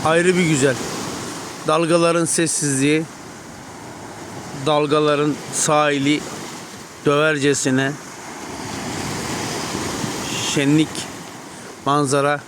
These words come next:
güzellik oluşturması. Sahildeki dalgaların sesi insana huzur veriyor.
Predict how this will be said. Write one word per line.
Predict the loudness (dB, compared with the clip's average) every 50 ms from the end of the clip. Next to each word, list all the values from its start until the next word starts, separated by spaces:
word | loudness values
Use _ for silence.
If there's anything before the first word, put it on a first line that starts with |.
| -10 -6 -4
güzellik | -2 0 2 2 4 4 6 6
oluşturması. | 6 6 4 2 0 0 0 0 2 0 0 -2 -4 -4 -6 -8 -12 -18 -18 -18 -18 -18 -18 -18 -18 -16 -16 -14 -14 -12 -12 -12 -12 -12 -10 -10 -10 -10 -8 -6 -2
Sahildeki | 0 4 4 4 4 4 2 2 4 2 4 4 4 4
dalgaların | 6 6 6 6 4 6 6 6 6 4 4
sesi | 2 4 2 2 4 4 2 2 2 0 -4 -8 -12 -12 -12 -12 -12 -12 -12 -10 -10 -10 -10 -10 -10 -10 -10 -10 -4 2
insana | 4 4 4 4 4 2 2 2 4 4
huzur | 4 4 4 4 4 4
veriyor. | 6 4 6 6 4 4 4